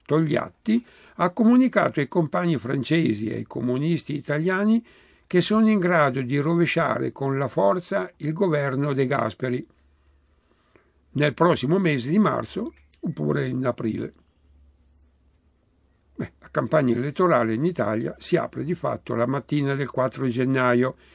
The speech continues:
al Teatro Lirico di Milano con il sesto congresso del P C, Partito Comunista Italiano. Togliatti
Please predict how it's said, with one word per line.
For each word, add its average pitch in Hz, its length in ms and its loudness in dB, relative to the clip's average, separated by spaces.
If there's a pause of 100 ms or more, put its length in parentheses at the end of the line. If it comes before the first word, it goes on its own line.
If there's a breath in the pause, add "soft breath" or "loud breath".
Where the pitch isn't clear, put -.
(280 soft breath)
al 123 140 -6
Teatro 139 480 0
Lirico 160 480 2
di 131 140 -2
Milano 143 560 0
con 139 260 -2
il 127 140 -2
sesto 127 560 -4
congresso 143 920 -2
del 123 320 -6
P 127 340 -4
C, 120 360 -6 (100)
Partito 123 460 -8
Comunista - 560 -6
Italiano. 57 600 -8 (920 soft breath)
Togliatti 170 680 0